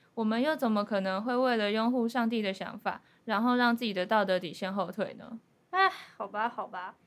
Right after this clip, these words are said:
Speaker 2: 我对于我那些偏见的想法感到非常抱歉。我也承认我在这方面了解确实有许多不足，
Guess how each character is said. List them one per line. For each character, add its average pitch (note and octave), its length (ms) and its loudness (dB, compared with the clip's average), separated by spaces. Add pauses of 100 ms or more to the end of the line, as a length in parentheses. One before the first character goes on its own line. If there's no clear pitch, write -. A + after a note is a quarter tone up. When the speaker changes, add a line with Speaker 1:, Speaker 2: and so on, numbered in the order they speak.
(260)
Speaker 2:
我 E4 100 -2
对 G4 260 2
于 G4 60 4
我 E4 120 0
那 C4+ 120 0
些 D#4+ 240 -6
偏 D#4+ 200 -2
见 D#4+ 180 -2
的 C#4+ 40 -2
想 B3+ 240 -2
法 A#3+ 180 0
感 G3+ 160 -8
到 G#3 180 -8
非 C4+ 200 -4
常 G#3 240 -6
抱 G#3 200 -2
歉。 - 260 -12 (340)
我 F4+ 100 2
也 G#4 140 2
承 F4+ 200 -2
认 F#4 200 2
我 C4 160 2
在 D#4+ 200 4
这 E4+ 180 -4
方 F4 180 0
面 E4+ 180 2
了 A#3+ 160 0
解 A#3 140 -8
确 D4 260 -10
实 B3+ 140 -10
有 A3 160 -6
许 A3 220 -14
多 G#3+ 120 -8
不 C4 160 -10
足， - 300 -14